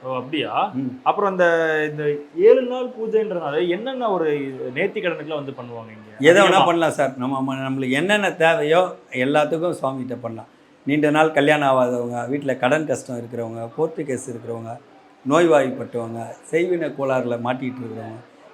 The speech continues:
Speaker 2: எல்லாம் விளக்கு போட்டு கோயிலை சுத்தணும். வியாழக்கிழமையிலன்றதுனா பார்க்க முடியல. வியாழக்கிழமை வந்து குரு நாள்ன்றதுனால
Speaker 1: அதுதான்
Speaker 2: கூட்டம்.
Speaker 1: கேக்குறேன். ஏன் அந்த வியாழக்கிழமைக்கும் இந்த கோயிலுக்கும் அந்த ஒரு
Speaker 2: சுவாமி
Speaker 1: பந்தம்?
Speaker 2: முக்தி அடைஞ்சது வியாழக்கிழமை.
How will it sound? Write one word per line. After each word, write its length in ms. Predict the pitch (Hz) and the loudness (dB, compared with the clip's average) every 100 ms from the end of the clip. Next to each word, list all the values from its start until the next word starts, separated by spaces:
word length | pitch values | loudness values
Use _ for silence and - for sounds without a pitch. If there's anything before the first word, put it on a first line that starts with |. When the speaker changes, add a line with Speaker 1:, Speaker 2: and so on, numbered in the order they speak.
| - | 0
Speaker 2:
எல்லாம் 300 | 120 160 180 | 6 8 10
விளக்கு 280 | 156 165 | 8 6
போட்டு 320 | 160 156 156 - | 0 -2 -2 -2
கோயிலை 280 | 170 165 | 0 0
சுத்தணும். 500 | 139 127 - 127 - - - - - 135 | 0 -4 -8 -10 -10 -18 -20 -20 -8 8
வியாழக்கிழமையிலன்றதுனா 1000 | 165 196 175 165 160 151 143 139 175 190 | 10 10 8 4 4 2 2 0 -2 2
பார்க்க 280 | 147 147 147 | 4 4 2
முடியல. 380 | 127 123 117 - - - 131 | 0 0 -2 -8 -14 -10 8
வியாழக்கிழமை 500 | 156 196 208 330 151 | 10 10 6 2 0
வந்து 220 | 175 214 196 175 151 135 127 | 4 6 6 6 6 4 2
குரு 200 | 196 220 | 2 4
நாள்ன்றதுனால 800 | 190 160 147 143 139 143 165 208 | 6 6 4 0 -2 2 4 4
Speaker 1:
அதுதான் 320 | 170 208 160 | 4 2 2
Speaker 2:
கூட்டம். 260 | 175 131 - | 2 2 2
Speaker 1:
கேக்குறேன். 80 | 165 | 2
ஏன் 120 | 262 | 4
அந்த 220 | 254 202 | 2 2
வியாழக்கிழமைக்கும் 680 | 165 185 240 233 214 202 190 | 6 8 8 4 -4 -4 -6
இந்த 160 | 202 | -4
கோயிலுக்கும் 540 | 160 180 190 185 185 180 | -4 0 2 0 0 0
அந்த 240 | 151 156 | 2 0
ஒரு 500 | 151 135 127 123 156 | 0 0 -2 -6 4
Speaker 2:
சுவாமி 280 | 175 208 254 | 10 10 10
Speaker 1:
பந்தம்? 80 | 214 | 8
Speaker 2:
முக்தி 280 | 180 - | 2 4
அடைஞ்சது 380 | 226 208 202 196 | 6 6 2 2
வியாழக்கிழமை. 500 | 165 156 147 127 120 | 4 4 2 -2 -2